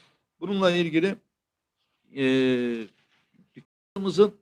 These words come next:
mesela alışılagelmiş sanayi sitesi dükkanları vardır böyle. İşte bazen girdi mi de içine ilave masraflar yapar insanlar. Burada öyle bir şey söz konusu değil. Tam tekmil, sadece kendi işiyle alakalı taşınması, varsa yapacak olduğu içerisinde şeyler var.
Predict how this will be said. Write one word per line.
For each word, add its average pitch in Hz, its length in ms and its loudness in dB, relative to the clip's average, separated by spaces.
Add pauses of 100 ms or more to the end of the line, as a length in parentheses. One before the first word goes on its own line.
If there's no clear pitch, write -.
mesela 156 380 -2
alışılagelmiş 180 720 -2
sanayi 180 360 0
sitesi 165 300 -10
dükkanları 165 540 2
vardır 98 380 2
böyle. 95 280 0 (760)
İşte 123 240 -8
bazen 147 280 0 (540)
girdi 190 400 4
mi 175 100 4
de 151 80 6
içine 156 320 0
ilave 160 240 6
masraflar 156 540 2
yapar 110 260 2
insanlar. - 440 -18 (100)
Burada 156 200 4
öyle 185 140 8
bir 165 60 -4
şey 175 120 2
söz - 220 -6
konusu 165 320 -10
değil. 143 140 -8 (960)
Tam 185 220 2
tekmil, 185 460 2 (680)
sadece 180 640 4
kendi 180 300 -6
işiyle 214 480 4
alakalı 139 640 4
taşınması, 123 720 -6
varsa 151 300 4
yapacak 135 460 -2
olduğu 113 220 -10
içerisinde 110 460 -6
şeyler 92 440 -12
var. 156 240 -6